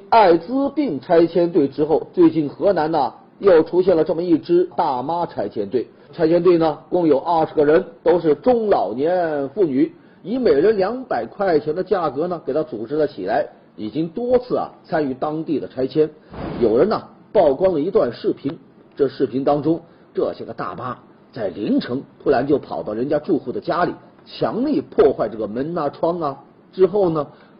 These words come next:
钩机就让房子呢给拆毁了。目前警方已经对此呢立案调查。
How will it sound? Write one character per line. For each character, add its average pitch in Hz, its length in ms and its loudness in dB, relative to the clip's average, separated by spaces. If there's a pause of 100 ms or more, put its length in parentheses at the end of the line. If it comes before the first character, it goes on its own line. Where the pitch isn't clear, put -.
钩 170 220 8
机 165 240 -4 (100)
就 151 100 4
让 143 180 4
房 123 220 0
子 151 120 -2
呢 131 160 -4 (120)
给 113 380 0
拆 143 240 -2
毁 123 180 -2
了。 143 160 0 (480)
目 196 200 2
前 170 260 2 (560)
警 123 280 0
方 240 260 4 (260)
已 127 200 -2
经 240 200 0
对 208 240 2
此 - 160 -10
呢 104 180 -8 (240)
立 196 360 0
案 143 280 -4 (240)
调 120 160 0
查。 98 240 -14